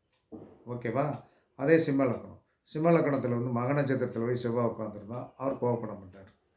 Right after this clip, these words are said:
தனுசு லக்கணம், தனுசு லக்கணத்துல வந்து என்ன சொன்னா செவ்வாய் உட்கார்ந்திருக்கார், ஆனால் மூல நட்சத்திரத்துல வந்து என்ன சொன்னா செவ்வாய் உட்கார்ந்திருக்கிற காரணத்தினால அவர் வந்து என்ன சொன்னா கோவப்பட மாட்டார். அதற்கடுத்து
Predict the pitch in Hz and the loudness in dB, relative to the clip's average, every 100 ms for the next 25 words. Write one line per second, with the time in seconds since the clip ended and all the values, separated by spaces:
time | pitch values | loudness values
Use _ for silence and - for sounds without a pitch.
0 | _ _ _ _ 147 160 165 135 - 101 | _ _ _ _ -2 0 2 0 0 -8
1 | - _ _ _ 131 165 170 170 139 139 | -14 _ _ _ 0 2 4 4 4 2
2 | 120 120 117 120 113 113 127 135 123 131 | 2 0 0 -2 -4 -6 -6 -2 -2 0
3 | 120 113 101 98 - 98 - _ 120 120 | -2 -4 -8 -10 -16 -20 -20 _ -4 -2
4 | 110 107 104 - _ - 143 170 151 120 | -2 -4 -10 -18 _ -4 2 4 4 0
5 | 120 117 - 110 110 113 117 110 113 110 | -2 -4 -4 -4 -2 -2 -4 -4 -6 -6
6 | 113 110 110 104 110 104 95 - 95 98 | -6 -2 -4 -4 -8 -10 -12 -16 -18 -14
7 | 101 95 90 - 90 107 196 - _ _ | -14 -14 -20 -18 -16 -10 -10 -12 _ _
8 | _ _ _ - - _ - 143 139 139 | _ _ _ -20 -20 _ 2 4 6 4
9 | 135 151 - 120 120 135 113 110 107 101 | 4 0 -2 0 0 0 0 -2 -4 -8
10 | 98 98 - _ _ _ 185 185 - _ | -10 -16 -16 _ _ _ _ -20 -20 _
11 | _ _ _ _ _ 127 151 156 135 120 | _ _ _ _ _ 0 4 6 6 2
12 | - - | 0 -12